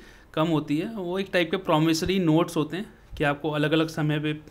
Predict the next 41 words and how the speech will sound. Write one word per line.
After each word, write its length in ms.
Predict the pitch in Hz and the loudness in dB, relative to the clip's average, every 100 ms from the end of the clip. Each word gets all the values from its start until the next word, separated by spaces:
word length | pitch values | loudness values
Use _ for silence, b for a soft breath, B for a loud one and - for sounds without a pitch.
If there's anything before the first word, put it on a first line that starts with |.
| B B B B - | B B B B -2
पेमेंट 360 | 147 151 156 | 2 4 2
मि-, 280 | 139 139 135 | 0 -2 -4
मिल 220 | 135 131 | -2 -2
जाएगी, 300 | 127 131 175 | -2 -4 -4
that 200 | 151 123 | -4 -4
is 80 | 147 | -6
called 300 | 139 135 143 | -4 -2 -2
deferred 320 | 131 127 147 147 | -4 -4 -4 -2
payment 240 | 139 175 - - - 151 | -2 -4 -8 -18 -12 -6
of 240 | 143 - | -4 -4
subsidies 420 | 151 - 147 170 147 | -6 -4 -2 0 0
that 100 | 139 | -2
a 320 | 143 - 139 | -4 -6 -2
government 340 | 139 139 151 156 | 0 0 -2 -4
owes 240 | 143 139 - | -6 -6 -6
to 80 | 226 B B B B 208 | -8 B B B B 2
O 100 | 165 | 4
M 120 | 143 | 4
Cs। 260 | 113 123 113 113 B B | 2 -8 -10 -12 B B
Since 260 | - 156 160 | -4 2 2
the 260 | 170 165 151 - 151 143 | 2 0 -4 -10 -4 0
government 340 | 156 190 180 | 2 2 0
did 140 | 156 160 | 0 2
not 260 | 170 185 | 0 0
subsidize 800 | 160 - 151 156 175 - - - | -4 -4 0 0 0 -6 -12 -2
these 220 | 143 156 156 | 0 2 0
companies, 380 | 143 175 170 | 0 -2 0
this 180 | 156 160 - | 0 -2 -2
payout 380 | 147 151 170 156 139 | -2 0 0 -2 -4
does 160 | 143 139 | -2 0
not 160 | 156 165 - - - - | -2 -2 -10 -16 -12 -2
show 140 | 160 170 160 | 0 0 -2
up 120 | 165 | -4
in 140 | 170 156 - - - - - - - - 143 | -6 -8 -14 -20 -20 -20 -20 -20 -20 -10 -2
budget 600 | 135 170 185 - - 160 | 2 4 2 -2 -4 0
documents 480 | 131 147 147 160 143 | 0 2 2 2 -2
until 220 | 143 165 | 0 2
the 160 | 160 156 | 4 4
repayment 500 | 147 147 143 147 160 | 2 0 0 2 0
of 160 | 135 | -2
the 120 | 131 | -2